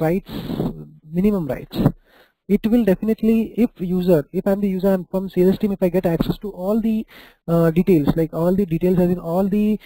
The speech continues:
uh, uh, domains or all the departments, I'll be able to know everything, right? So that is less secure. I, I am only belonging to sales, I should know sales.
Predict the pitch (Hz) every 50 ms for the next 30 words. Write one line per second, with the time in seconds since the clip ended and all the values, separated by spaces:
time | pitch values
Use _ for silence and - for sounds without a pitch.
0 | - - - _ _ - 165 165 170 170 170 165 165 165 165 160 160 160 160 160
1 | 160 160 156 156 151 151 147 - - 175 170 160 151 151 151 147 147 151 151 165
2 | 170 185 185 185 185 190 175 - 175 170 156 160 170 175 190 180 160 151 - -
3 | 175 - - 185 156 147 151 160 - - - - - _ _ - 196 208 233 254
4 | 254 247 226 208 214 247 247 220 185 226 226 214 - 247 226 220 233 240 254 240
5 | - 190 196 190 226 254 - - 196 165 143 131 - 143 160 190 196 - - -
6 | 226 208 _ _ _ 175 - - 185 190 - 240 214 202 180 220 - - - 185
7 | 160 - - 123 110 - _ _ _ _ _ _ _ _ _ _ _ _ _ -
8 | 143 139 147 165 196 208 - - 156 165 175 180 196 185 185 190 202 233 240 202
9 | 208 208 214 214 214 214 - 226 214 - 233 240 226 233 214 202 - - 247 208
10 | 214 214 214 190 - 139 131 139 139